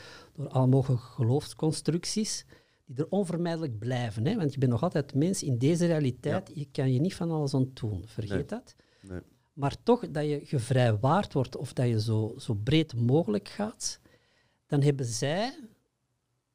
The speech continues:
Speaker 1: een reden, dan hebben zij een opening, om het zo maar te zeggen,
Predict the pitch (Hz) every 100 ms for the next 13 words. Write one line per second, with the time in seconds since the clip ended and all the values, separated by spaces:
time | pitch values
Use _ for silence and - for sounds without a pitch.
0 | _ _ _ _ _ 151 143 127 143 185
1 | 233 196 143 135 156 151 139 - 165 160
2 | 202 226 247 226 208 196 185 180 170 156
3 | 196 214